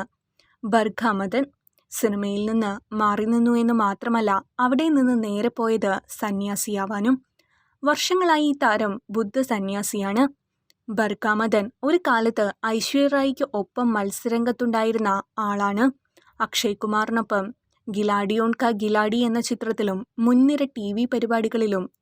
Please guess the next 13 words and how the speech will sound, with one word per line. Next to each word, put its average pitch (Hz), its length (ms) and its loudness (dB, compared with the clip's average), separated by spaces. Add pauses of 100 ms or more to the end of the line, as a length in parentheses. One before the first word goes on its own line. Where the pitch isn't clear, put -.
(120)
തിളങ്ങി. 202 380 0 (960)
ഘർ 294 140 6
ഏക് 311 260 0
സപ്ന 233 380 0
എന്ന 247 220 2
ടി 208 280 -6
വി 214 120 -4
പരമ്പരയിലും 220 720 -2 (200)
താരം 226 360 0 (120)
നിറഞ്ഞു 196 320 -2
നിന്നു. 196 300 0 (640)
രണ്ടായിരത്തി 202 480 -2
രണ്ടിൽ 208 480 -2